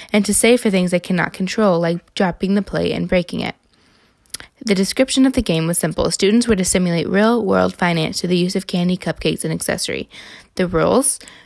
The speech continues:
no trading the money between the students. Uh, once something has been purchased, it cannot be returned. All sales were final.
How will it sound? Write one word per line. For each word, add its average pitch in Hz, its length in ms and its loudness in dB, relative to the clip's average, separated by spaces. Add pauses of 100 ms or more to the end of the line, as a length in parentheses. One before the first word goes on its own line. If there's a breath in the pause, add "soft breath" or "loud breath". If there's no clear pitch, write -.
(180 loud breath)
no 180 200 4
trading 180 440 2
the 214 80 6
money 175 240 4
between 185 340 0
the 156 80 0
students. 196 720 0 (460 loud breath)
Uh, - 60 2 (100)
once 202 240 4
something 190 320 2
has 185 160 2
been 180 160 0
purchased, 175 320 0
it 180 80 -4
cannot 165 340 -2
be 196 120 2
returned. 196 440 2
All 190 220 4
sales 190 260 0
were 196 120 0
final. - 420 -2